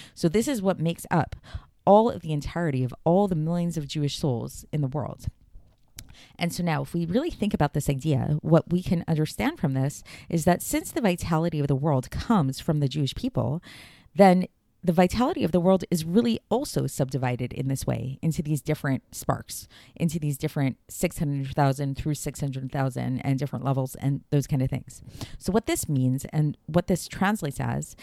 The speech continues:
is that every single one of us is an individual soul, and there is no, even though we all do,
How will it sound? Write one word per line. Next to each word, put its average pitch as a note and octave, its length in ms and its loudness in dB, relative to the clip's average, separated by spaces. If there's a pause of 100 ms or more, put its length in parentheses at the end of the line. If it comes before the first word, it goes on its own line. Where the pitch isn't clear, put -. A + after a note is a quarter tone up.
(220)
is D#3+ 120 -2
that F#3 280 4
every C4+ 280 6
single G#3+ 300 2
one D#3+ 160 2
of D3 120 2 (120)
us - 400 -4 (680)
is E3 160 4
an E3+ 180 2
individual E3+ 600 4
soul, C3 420 0 (240)
and D#3 380 4 (440)
there F#3 280 6
is A#3+ 280 2
no, F3+ 380 6
even A3 220 4
though G3 80 8
we D#3+ 240 2
all E3+ 160 4
do, C#3 180 -6